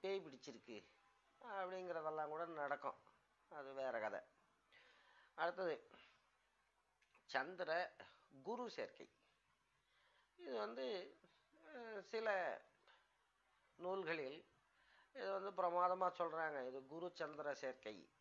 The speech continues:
அப்படின்னு. ஆனால் சில நூல்களில்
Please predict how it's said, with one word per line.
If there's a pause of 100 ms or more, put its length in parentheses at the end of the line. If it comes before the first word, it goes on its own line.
(160)
அப்படின்னு. (1300)
ஆனால் (460)
சில
நூல்களில்